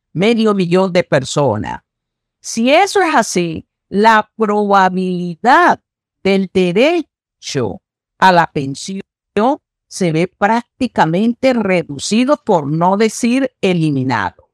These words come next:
Sin embargo, hoy estamos viviendo una situación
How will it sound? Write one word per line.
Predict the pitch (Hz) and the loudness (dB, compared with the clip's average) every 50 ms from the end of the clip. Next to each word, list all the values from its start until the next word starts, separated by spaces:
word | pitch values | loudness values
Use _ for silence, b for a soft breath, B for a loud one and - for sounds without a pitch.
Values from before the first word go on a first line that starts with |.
| _ _ _ _ _ _ _ _ _ _ b b b b _ _ _ _ | _ _ _ _ _ _ _ _ _ _ b b b b _ _ _ _
Sin | - - - 311 330 359 359 | -14 -8 -2 0 0 2 4
embargo, | 339 302 254 220 226 226 220 226 226 233 240 302 330 302 | 4 2 4 4 4 4 4 4 2 0 0 0 0 2
hoy | 233 208 202 208 214 220 | 2 2 0 0 2 0
estamos | 220 214 _ - 208 208 202 226 233 | 0 0 _ 0 0 0 0 -2 -2
viviendo | 226 240 233 233 247 240 233 240 254 247 240 285 311 | -2 -2 -2 -2 -2 0 0 0 0 0 0 0 0
una | 320 247 214 214 | 0 2 0 0
situación | 208 - 247 214 - 254 254 247 - 262 254 254 262 269 | 0 0 -4 -2 0 0 0 0 0 -2 -2 -2 -2 -4